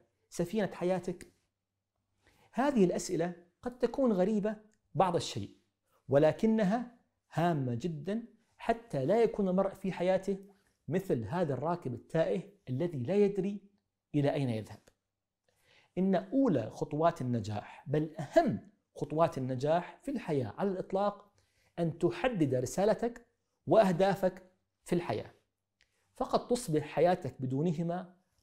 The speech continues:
ضربا من العبث، أو على أحسن الأحوال معاناة مستمرة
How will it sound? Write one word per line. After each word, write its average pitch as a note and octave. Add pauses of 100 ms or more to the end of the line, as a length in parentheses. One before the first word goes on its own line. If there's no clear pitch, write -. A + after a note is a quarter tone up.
(120)
ضربا C#3+
من A#2+
العبث، D3+ (600)
أو A3 (260)
على C#3
أحسن G3+
الأحوال F#3 (340)
معاناة C#3
مستمرة D#3